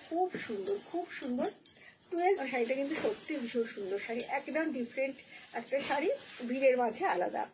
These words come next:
এটা একদম ভিড়ের মাঝে আলাদা, ফট করে, মানে, নকল হওয়ার সম্ভাবনা খুব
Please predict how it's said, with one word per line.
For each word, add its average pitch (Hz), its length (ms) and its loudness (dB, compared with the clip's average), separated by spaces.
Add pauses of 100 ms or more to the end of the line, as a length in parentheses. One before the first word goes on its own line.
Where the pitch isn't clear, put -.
এটা 302 240 0
একদম 254 260 2
ভিড়ের 233 260 2
মাঝে 233 260 -4
আলাদা, 226 340 0 (500)
ফট 339 260 2
করে, 392 260 6 (100)
মানে, 277 160 0
নকল 269 360 4
হওয়ার 277 360 2
সম্ভাবনা 254 480 0
খুব - 280 -8